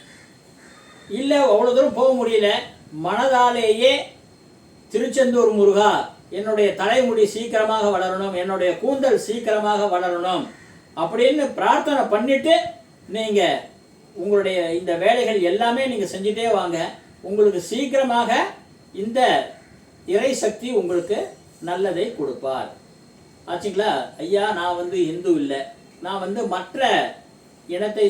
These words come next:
சார்ந்தவர், மற்ற மதத்தை சார்ந்தவர், எனக்கு இது பத்தி எனக்கு இது இல்ல, எங்களுக்கு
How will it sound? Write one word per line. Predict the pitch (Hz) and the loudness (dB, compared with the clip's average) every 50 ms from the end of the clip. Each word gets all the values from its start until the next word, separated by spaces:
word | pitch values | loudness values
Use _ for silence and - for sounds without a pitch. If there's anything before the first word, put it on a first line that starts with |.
| 196 | 2
சார்ந்தவர், | - 165 156 160 165 151 139 131 131 131 - - - _ - - - - - - - - - _ - - - | 0 -6 -6 -4 -6 -6 -4 -4 -6 -8 -10 -16 -20 _ -20 -20 -20 -20 -20 -20 -20 -20 -20 _ -20 -12 -12
மற்ற | 185 180 190 233 - 190 185 | -12 -10 -6 -6 -4 -2 0
மதத்தை | 180 202 208 202 214 208 196 - | 0 0 0 2 2 0 0 0
சார்ந்தவர், | 180 170 165 170 165 156 147 147 143 147 - - - - 165 180 | -2 -4 -4 -4 -4 -4 -2 -4 -6 -6 -10 -18 -16 -10 -8 -6
எனக்கு | 208 226 208 - 262 247 233 214 175 151 139 - - - - - 175 185 | -6 -6 -8 -6 -4 -2 0 0 0 -2 -4 -8 -12 -20 -20 -14 -8 -6
இது | 196 196 196 190 - - | -2 0 0 0 0 -4
பத்தி | 185 180 - 226 202 | -6 -6 -4 -6 -4
எனக்கு | 180 170 160 170 160 160 | -4 -4 -4 -4 -4 -2
இது | 160 170 190 175 | -2 -2 -2 -2
இல்ல, | 156 143 143 147 - - - - - - - - - - - - 165 190 | 0 0 -2 -4 -4 -10 -18 -20 -20 -20 -20 -20 -20 -20 -12 -4 -2 -2
எங்களுக்கு | 208 262 285 285 262 - 269 | 0 0 0 -2 -2 -2 0